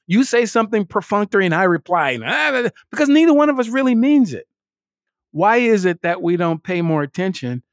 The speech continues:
to how people are doing? Why shouldn't there be a time, you know, where the team or a couple of people get together and just say, "Hey, hey, how's things going?"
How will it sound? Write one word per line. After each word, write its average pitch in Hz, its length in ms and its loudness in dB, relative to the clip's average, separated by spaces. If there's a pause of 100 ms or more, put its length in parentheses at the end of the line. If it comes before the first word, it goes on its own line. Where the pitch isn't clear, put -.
(400)
to 165 100 -6
how 202 200 0
people 175 380 -4
are 139 80 -2
doing? 131 460 -4 (1000)
Why 190 200 0
shouldn't 233 280 -4
there 190 100 -2
be 180 180 -2
a 170 60 -2
time, 185 480 -2 (280)
you 175 100 -2
know, 175 140 2
where 175 200 2
the 156 120 -2
team 214 400 0
or 151 80 0
a 147 40 -4
couple 202 240 -2
of 180 60 -8
people 196 220 -4
get 185 120 -2
together 190 260 -2
and 170 80 -4
just 165 160 -4
say, 277 280 -4
"Hey, 381 60 -12
hey, 370 140 -4
how's 370 200 -2
things 359 240 -6
going?" - 440 -6